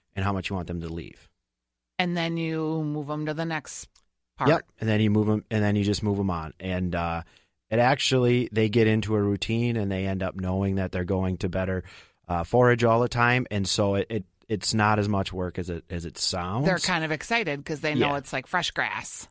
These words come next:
Speaker 1: Right. Yep. They, they work with you. It's, it's amazing how quick they pick up on it. So.
Speaker 2: Are they smart?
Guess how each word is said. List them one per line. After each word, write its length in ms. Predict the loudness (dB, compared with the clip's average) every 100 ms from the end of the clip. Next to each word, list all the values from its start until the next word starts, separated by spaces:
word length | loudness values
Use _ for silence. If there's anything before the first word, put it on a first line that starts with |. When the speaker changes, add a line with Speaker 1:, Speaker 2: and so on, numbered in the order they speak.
| -2
Speaker 1:
Right. 300 | 0 0 -2
Yep. 280 | 0 0 2
They, 200 | 2 2
they 240 | 4 4
work 260 | 6 4 2
with 200 | 0 0
you. 160 | -4
It's, 200 | -4 -4
it's 220 | -4 -2 2
amazing 380 | 2 2 2
how 180 | 0 -2
quick 280 | -2 -6 -4
they 120 | -8
pick 240 | -8 -8 -10
up 140 | -16
on 160 | -16 -18
it. 80 | -20
So. 100 | -6
Speaker 2:
Are 80 | -4
they 120 | -2
smart? 520 | -4 -4 -2 -4 -6